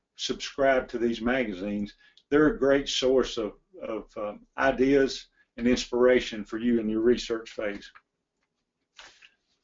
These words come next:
Um, also, log home shows and, and, and regular home shows. M-, many of us in this industry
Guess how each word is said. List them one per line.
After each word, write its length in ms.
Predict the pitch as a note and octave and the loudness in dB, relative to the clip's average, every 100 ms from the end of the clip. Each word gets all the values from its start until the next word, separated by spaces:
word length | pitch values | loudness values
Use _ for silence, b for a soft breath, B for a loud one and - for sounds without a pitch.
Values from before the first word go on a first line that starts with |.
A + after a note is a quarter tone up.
| _ | _
Um, 220 | - G#2 F#2 _ _ _ _ - | -12 -10 -10 _ _ _ _ -2
also, 540 | C#3 - C#3+ A#2+ G#2 - - | 0 2 4 2 0 -10 2
log 260 | B2 C#3+ | 4 4
home 200 | B2+ E3+ | 2 -2
shows 460 | E3 C3 G2 F#2 - | -2 -2 -2 -4 -10
and, 200 | A#2 A#2+ - | -10 -10 -4
and, 360 | C3 A#2 A#2+ | -2 -2 -4
and 200 | - B2+ | -4 2
regular 380 | C3+ E3 B2 A2+ | 4 4 2 -2
home 240 | G2 A2 G#2 | -2 -4 -6
shows. 420 | - A2 F#2+ F2+ - _ _ _ - - - | -2 -2 -2 -6 -12 _ _ _ -20 -18 -16
M-, 140 | B2 _ - | -16 _ -6
many 280 | B2 D#3 D#3+ | -2 2 2
of 120 | B2+ | 4
us 480 | C#3+ C#3+ - - - _ | 4 4 0 -8 -14 _
in 120 | B2+ | -2
this 200 | B2+ B2+ | 0 0
industry 720 | C3 C3 C3 - B2+ B2+ A#2+ | 0 0 -2 -4 -2 -2 -2